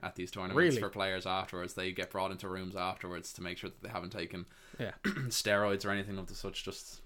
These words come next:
Speaker 1: yeah, it's, it's funny, isn't it?
Speaker 2: Performance enhancing.
Speaker 1: Yeah.
Speaker 2: It's just, uh, it's a fucking weird, weird world we live in.
Speaker 1: Yeah.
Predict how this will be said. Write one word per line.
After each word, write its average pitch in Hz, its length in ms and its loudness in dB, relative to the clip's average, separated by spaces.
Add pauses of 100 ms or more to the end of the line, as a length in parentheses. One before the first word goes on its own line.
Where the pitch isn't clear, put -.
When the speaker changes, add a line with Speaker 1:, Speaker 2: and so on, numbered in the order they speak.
Speaker 1:
yeah, 110 200 0 (140)
it's, - 240 -10
it's - 160 0
funny, 139 220 4
isn't 120 100 4
it? 123 40 2
Speaker 2:
Performance 120 360 6
enhancing. 117 340 0
Speaker 1:
Yeah. 110 220 8
Speaker 2:
It's - 140 2
just, 131 320 2
uh, 107 260 2 (460)
it's - 80 -14
a - 60 -6
fucking 131 380 4
weird, 120 320 6 (200)
weird 127 260 4
world 123 280 4
we 113 80 2
live 120 160 4
in. 82 80 0
Speaker 1:
Yeah. 87 280 4